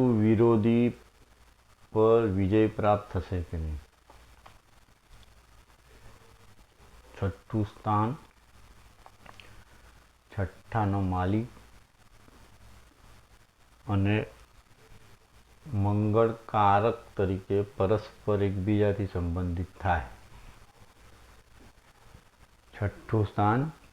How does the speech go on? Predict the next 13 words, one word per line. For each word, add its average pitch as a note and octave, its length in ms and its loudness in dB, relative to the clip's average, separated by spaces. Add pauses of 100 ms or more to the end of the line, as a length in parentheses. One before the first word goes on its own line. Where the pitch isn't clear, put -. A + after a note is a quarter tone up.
(920)
છઠ્ઠાનો A#2 600 -2
માલિક, F2+ 360 0 (320)
છઠ્ઠા A#2+ 500 -2
સ્થાનનો A#2+ 500 -2
માલિક, A2+ 420 2 (2500)
છઠ્ઠા A2+ 400 -4
સ્થાને A#2 360 -2 (1500)
ધનુ G2+ 320 2
રાશિ, B2 340 2 (340)
ધનુ G2+ 300 0
રાશિનો A2+ 420 -2
માલિક G#2+ 380 -2
ગુરુ, G2+ 260 2